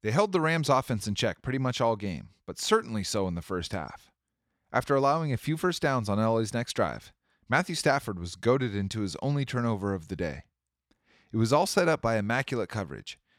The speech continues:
as Seattle blanketed every receiver with the small exception of an opening to the inside of Cooper Kupp as he ran up the left hash marks towards the end zone.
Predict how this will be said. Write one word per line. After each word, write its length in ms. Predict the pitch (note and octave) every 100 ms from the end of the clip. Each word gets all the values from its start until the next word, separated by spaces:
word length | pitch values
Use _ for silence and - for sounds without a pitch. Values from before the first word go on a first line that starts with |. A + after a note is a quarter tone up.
| _
as 140 | G2+
Seattle 320 | - C#3+ F#3 A2+
blanketed 520 | A2+ D3+ C3+ G#2+ F2+
every 240 | C3+ D3+ D3+
receiver 500 | B2 - C3+ D2+ C2+
with 160 | E2
the 80 | -
small 380 | - - F3+ F3
exception 480 | D3+ - C3 - F#2
of 120 | E2+
an 60 | -
opening 340 | B2 C3 G#2 F#2+
to 100 | F2+
the 140 | G2+
inside 300 | A#2+ - A2
of 140 | F2
Cooper 260 | - C3+ G2
Kupp 340 | - B2+ -
as 140 | E2 D#2+
he 80 | F2
ran 260 | A#2+ C3
up 140 | A#2 -
the 80 |
left 260 | G#2 G#2+ -
hash 240 | G#2+ A2+
marks 220 | - C#2+ -
towards 240 | F#2+ D2+
the 80 | F#2
end 140 | F#2
zone. 240 | E2+ G#1+